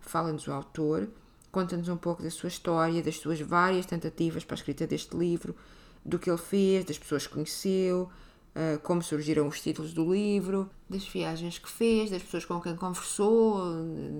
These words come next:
das suas memórias, pronto, uma situação, eh, muito próxima da sua vida, não é? Depois, nos capítulos seguintes,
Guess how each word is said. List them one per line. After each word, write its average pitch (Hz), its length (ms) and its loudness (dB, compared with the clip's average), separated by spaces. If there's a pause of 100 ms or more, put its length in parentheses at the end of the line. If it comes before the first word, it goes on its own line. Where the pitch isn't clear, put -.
(120)
das 160 120 -8
suas 180 300 -2
memórias, 180 680 2
pronto, - 200 -12 (280)
uma - 100 -4
situação, 190 640 -2 (640)
eh, 156 240 -6 (200)
muito 202 360 0
próxima 190 420 0
da 175 60 0
sua 175 240 0
vida, 127 360 -2
não 131 200 -2
é? - 100 -4 (300)
Depois, 214 420 2
nos 202 160 2
capítulos 220 580 -2
seguintes, 185 760 0